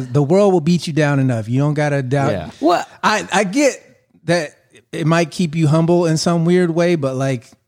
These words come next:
Speaker 1: uh, and because I've watched you for fourteen years now, I, I remember the very first time I heard you sp-, you went on stage right before me at an open mic that had, like, fifteen people in the crowd, and, like,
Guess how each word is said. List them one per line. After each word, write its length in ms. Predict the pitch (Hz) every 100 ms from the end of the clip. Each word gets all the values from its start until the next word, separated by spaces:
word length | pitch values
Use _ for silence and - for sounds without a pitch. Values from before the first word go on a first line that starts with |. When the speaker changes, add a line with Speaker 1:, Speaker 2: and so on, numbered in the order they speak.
| _ _ _ _
Speaker 1:
uh, 80 | 131 - _ _ _ _ _
and 260 | 180 180 196 - - - - -
because 240 | 196 247
I've 180 | 214 185
watched 420 | 160 165 160 - 147
you 160 | 127
for 240 | 120 131 117 -
fourteen 500 | - 156 135 135 123
years 240 | 117 107 110
now, 320 | 110 95 101 _ _ _ _ _ _ _ - -
I, 220 | 156 151 -
I 100 | 165
remember 460 | 185 208 208 185
the 240 | 151 139 143
very 480 | 117 - 165 185 180
first 440 | - 156 151 -
time 260 | 147 127 127
I 140 | 120
heard 200 | 117 123
you 80 | 120 -
sp-, 80 |
you 180 | 135 160
went 180 | 170 160
on 100 | 151
stage 300 | - 127 113
right 220 | 110 113 123
before 340 | 120 - 120
me 140 | 113 107
at 120 | 104
an 40 | -
open 260 | 120 120
mic 220 | 107 101 104
that 100 | 107
had, 160 | 110
like, 220 | 101 104
fifteen 400 | - 117 - 131
people 320 | 120 120 - 110
in 80 |
the 80 | 104
crowd, 380 | - 107 101 95
and, 100 | 113
like, 260 | 110 104 -